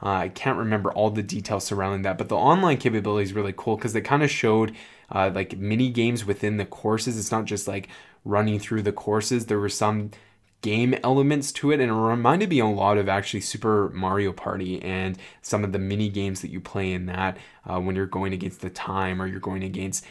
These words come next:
lava or that kind of stuff. Uh, that's the kind of vibe I got from that section of it, and that definitely increased my interest level even more. So,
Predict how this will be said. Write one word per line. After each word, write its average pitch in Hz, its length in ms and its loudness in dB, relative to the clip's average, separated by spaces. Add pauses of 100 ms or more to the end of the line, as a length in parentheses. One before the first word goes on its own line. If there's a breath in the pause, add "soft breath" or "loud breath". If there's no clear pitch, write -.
(460 loud breath)
lava 101 480 6
or 98 200 2
that 95 260 2
kind 101 160 -4
of 92 60 -4
stuff. 92 380 -4 (280)
Uh, - 60 -10 (200)
that's 131 260 2
the 156 80 2
kind 151 160 6
of 120 120 4
vibe 110 320 8
I 120 40 6
got 110 280 8
from 104 140 -2
that 98 220 -2
section 117 320 -2
of 120 160 0
it, 135 220 2
and 101 500 -2 (360 loud breath)
that 135 320 4 (320)
definitely 123 520 4
increased 123 400 -2
my 113 120 -2
interest 110 360 -6
level 107 320 0
even 107 240 -2
more. 95 440 -4
So, 98 340 -4